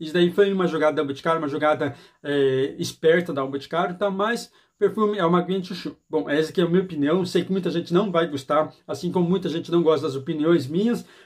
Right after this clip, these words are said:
mas eu falo a verdade. É isso que eu acho. Então é isso.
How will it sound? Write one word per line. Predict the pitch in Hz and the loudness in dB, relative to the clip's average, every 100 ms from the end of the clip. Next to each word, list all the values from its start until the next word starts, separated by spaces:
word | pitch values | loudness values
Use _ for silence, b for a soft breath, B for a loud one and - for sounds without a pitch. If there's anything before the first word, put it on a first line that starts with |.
| B | B
mas | 180 190 190 - | -2 0 0 -4
eu | 196 185 | -2 -2
falo | 180 165 | 0 0
a | |
verdade. | 165 202 190 - - - | 4 2 2 -8 -12 -6
É | 156 | -2
isso | 170 | -2
que | - | -2
eu | 175 | -4
acho. | 143 - b b _ | -4 -12 b b _
Então | - 240 | -4 0
é | 185 | 0
isso. | - | -2